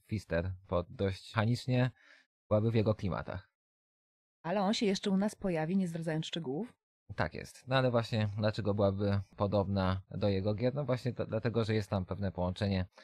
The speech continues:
Speaker 1: takiego, no, trochę ułomnego, ale jednak działającego deckbuildingu wraz z typowymi mechanikami z innych gier euro.
Speaker 2: Mnie najbardziej w Lacrimosie zdziwiło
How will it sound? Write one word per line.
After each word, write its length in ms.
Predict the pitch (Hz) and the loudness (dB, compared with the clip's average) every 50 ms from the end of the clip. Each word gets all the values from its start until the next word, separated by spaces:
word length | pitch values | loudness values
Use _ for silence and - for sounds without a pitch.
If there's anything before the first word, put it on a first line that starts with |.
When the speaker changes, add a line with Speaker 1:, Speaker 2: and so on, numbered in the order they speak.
| - - _ _ _ _ | -20 -20 _ _ _ _
Speaker 1:
takiego, 480 | - 104 - 104 95 104 101 95 95 95 92 | -10 -8 -6 -2 2 4 4 4 4 2 0
no, 100 | 98 98 | -2 -2
trochę 260 | - 113 98 110 82 | -2 -2 0 0 0
ułomnego, 480 | 80 95 95 95 104 120 131 131 131 117 | 2 2 0 2 2 2 2 4 4 4
ale 160 | 110 107 107 | 4 4 2
jednak 400 | 107 98 98 90 87 - - - | 2 2 2 0 0 -2 -2 0
działającego 540 | 107 95 90 90 90 90 - 107 95 92 87 | 2 4 4 4 2 0 0 -2 0 0 0
deckbuildingu 800 | 92 92 90 - - 87 92 95 120 135 139 123 123 123 117 107 - - _ _ _ _ _ _ _ _ _ - | -2 -2 -4 -6 -6 -8 -6 -4 -2 -2 0 0 0 0 0 0 -2 -6 _ _ _ _ _ _ _ _ _ 0
wraz 320 | 120 107 107 98 95 90 | 2 2 2 2 -2 -4
z 260 | 92 98 95 92 - - | -2 0 0 0 0 -2
typowymi 560 | 101 87 - 95 90 92 98 95 95 95 95 | -4 -2 0 0 2 2 2 2 2 2 2
mechanikami 800 | 92 87 - 92 90 90 85 - 92 87 85 82 82 82 85 | 0 0 0 0 0 0 0 0 0 2 2 2 0 0 -2
z 120 | 82 - - _ _ - | -4 -6 -12 _ _ -6
innych 320 | 95 87 82 80 80 - | -4 -2 -2 -2 -2 -4
gier 260 | - 73 71 - - - | -4 -4 -4 -4 -4 -4
euro. 460 | 78 76 65 58 - - - - - - _ _ _ _ _ _ _ _ _ - | -4 -4 -4 -4 -6 -8 -10 -12 -14 -18 _ _ _ _ _ _ _ _ _ 0
Speaker 2:
Mnie 220 | 202 220 262 330 | 2 4 4 4
najbardziej 380 | 370 311 240 262 269 226 247 247 | 4 2 2 2 0 0 0 0
w 40 | 214 | 0
Lacrimosie 500 | 233 226 - 220 226 226 240 220 220 220 | 0 0 0 2 2 2 2 2 0 -2
zdziwiło 500 | 190 185 196 208 190 202 185 175 170 | -4 -4 -4 -4 -2 -2 0 0 -2